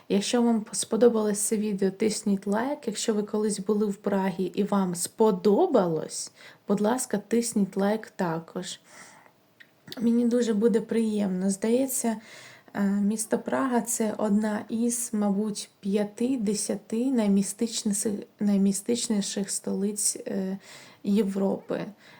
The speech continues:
Це реально дуже красиве місто, і мені було дуже кайфово зачитувати вам цей відривочок із книги, е, тому що дійсно,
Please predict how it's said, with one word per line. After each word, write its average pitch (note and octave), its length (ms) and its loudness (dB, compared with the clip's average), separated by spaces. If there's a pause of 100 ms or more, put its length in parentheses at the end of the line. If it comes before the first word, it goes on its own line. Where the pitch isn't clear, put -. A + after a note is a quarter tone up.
Це G#3 380 -2
реально G3 480 0
дуже G3+ 260 -2
красиве F#3+ 460 -4
місто, G3+ 540 0 (100)
і F#3 420 -4 (600)
мені G#3 240 4
було G3 240 4
дуже G3+ 280 0
кайфово G3+ 640 0
зачитувати G3 720 -4
вам F#3 220 -2
цей G3 220 -4
відривочок G#3+ 800 -2
із G3+ 120 -2
книги, G3 580 0 (880)
е, F#3 360 -4
тому G3+ 260 0
що G3+ 220 -6
дійсно, G3 920 -2